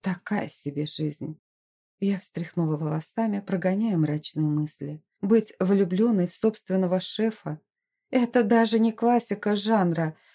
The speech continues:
это пощечина от судьбы. В приюте я никогда не понимала воспитанниц, которые увлекались любовными романами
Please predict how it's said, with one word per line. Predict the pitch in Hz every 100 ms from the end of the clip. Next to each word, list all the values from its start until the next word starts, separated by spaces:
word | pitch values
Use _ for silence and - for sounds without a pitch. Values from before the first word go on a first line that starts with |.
| _
это | 220 220
пощечина | 226 226 226 - 247 - 233 220
от | 220
судьбы. | 240 220 180 190 156 _ _ _ _
В |
приюте | - 269 233 320 302 220
я | 226
никогда | 240 240 240 240 262
не | 269 247
понимала | 240 240 247 247 226
воспитанниц, | 226 226 - 285 285 220 214 - _
которые | 196 196 214 208 196
увлекались | 196 190 202 208 262 190 -
любовными | 196 185 208 202 196
романами | 196 202 233 247 220 208